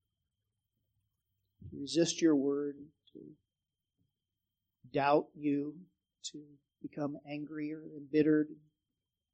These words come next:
to ignore you. So, Father, whatever you're doing in our lives today, whatever discipline you're bringing in the lives of your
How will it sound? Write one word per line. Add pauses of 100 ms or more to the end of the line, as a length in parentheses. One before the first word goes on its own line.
(400)
to
ignore
you. (1900)
So,
Father,
whatever
you're
doing
in
our
lives (140)
today, (1300)
whatever
discipline
you're
bringing
in
the
lives
of
your